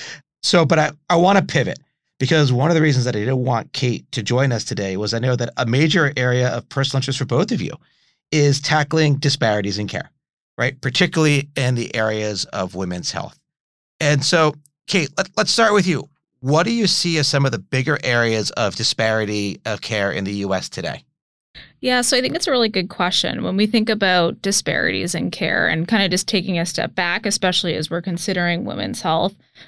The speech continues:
Speaker 2: um, one of the things that I think I'm most focused on is the notion that there's just actually not a ton of data and there's not a ton of research on women's health today.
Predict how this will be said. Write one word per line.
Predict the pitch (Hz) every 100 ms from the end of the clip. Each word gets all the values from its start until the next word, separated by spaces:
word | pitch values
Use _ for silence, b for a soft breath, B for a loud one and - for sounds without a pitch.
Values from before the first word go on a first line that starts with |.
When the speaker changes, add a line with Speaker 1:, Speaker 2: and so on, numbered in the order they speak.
| B
Speaker 2:
um, | 196 175 - -
one | 208 247
of | 220
the | 220
things | 202 175 165
that | 180
I | 160
think | 170 175
I'm | - 170
most | 98 180 -
focused | 175 175 170
on | 160 -
is | 165
the | 175
notion | 175 180 - 156
that | 165 -
there's | 170 170
just | 175 190
actually | 214 262 220
not | 170 160 165
a | 165
ton | - 196 185
of | 180 175
data | 180 - 240 415 - -
and | 190
there's | 185 180
not | 190 190 196
a | 180
ton | - 196
of | 175 165
research | 170 175 - 226 240 240 -
on | 180 175 175 175
women's | 170 170 - 175
health | - - -
today. | - - 101 -